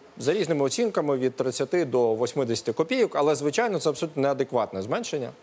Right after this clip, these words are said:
Звичайно, ціни на бензин мають зменшитися, е, значно сильніше. За нашими розрахунками, вони мають зменшитися ледь не на дві гривні. То фактично в середньому приблизно ціни на бензин в Україні можуть коштувати там долар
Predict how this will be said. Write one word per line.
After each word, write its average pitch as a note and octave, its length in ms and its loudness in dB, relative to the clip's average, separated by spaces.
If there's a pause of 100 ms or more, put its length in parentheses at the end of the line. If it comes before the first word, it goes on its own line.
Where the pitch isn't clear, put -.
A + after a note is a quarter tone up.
(420)
Звичайно, C#3 460 0
ціни B2+ 260 0
на A2 100 0
бензин A#2 360 0
мають A2+ 360 -2
зменшитися, G#2 880 0 (420)
е, G2+ 260 2
значно C3 360 -2
сильніше. E3+ 480 0
За C3+ 100 0
нашими C3 360 0
розрахунками, A2+ 920 0 (340)
вони B2+ 240 0
мають A#2+ 280 0
зменшитися G#2+ 840 0 (280)
ледь B2 240 0
не B2+ 100 0
на A#2+ 140 2
дві A#2+ 200 0
гривні. G3 500 0 (440)
То A#2 100 -2
фактично B2 760 0 (420)
в - 60 -6
середньому C#3 640 0
приблизно A#2 840 0
ціни B2 280 -4
на G#2+ 100 0
бензин A2+ 500 0
в G#2+ 120 -8
Україні A2+ 320 0
можуть G#2+ 260 -4
коштувати G2+ 520 0
там F#2+ 220 -2
долар G#2+ 400 0